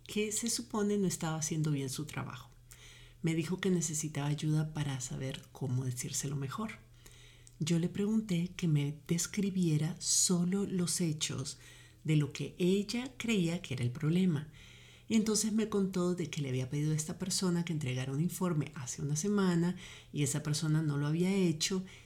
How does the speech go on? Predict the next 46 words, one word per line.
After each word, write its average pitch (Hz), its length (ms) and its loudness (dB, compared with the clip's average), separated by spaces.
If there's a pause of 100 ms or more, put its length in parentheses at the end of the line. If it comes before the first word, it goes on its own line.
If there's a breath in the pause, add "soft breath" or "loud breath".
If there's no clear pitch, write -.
(160 loud breath)
y 160 120 -2
que 156 180 2
no 139 100 4
era 123 140 2
la 127 160 2
primera 143 340 0
vez 151 240 0
que - 140 -4
le 170 80 0
pedía 170 380 2
algo 170 280 0
y 139 120 0
no 131 180 0
lo 131 80 -2
hacía 147 300 -2
a 151 60 -2
tiempo 180 600 6 (600 loud breath)
y 175 600 2
que 165 120 -2
estaba 143 260 -2
frustrada 185 640 -2
y 202 60 4
molesta 185 560 4
y 196 80 4
que - 100 -2
pensaba 147 500 -2
que 151 120 -4
no 143 120 -2
podía 143 280 -2
seguir 151 240 -6
trabajando 139 440 -6
con - 200 -8
ella 131 160 -8
así. - 260 -6 (640 loud breath)
Entonces 160 380 0
pasó 170 460 0
un 147 220 -2
buen 175 220 4
rato 196 300 0
de 208 80 0
nuestra 208 320 -2
sesión 202 580 2 (400 loud breath)
describiéndome 156 840 2
todas 208 480 2
sus 240 140 -2
frustraciones 156 880 0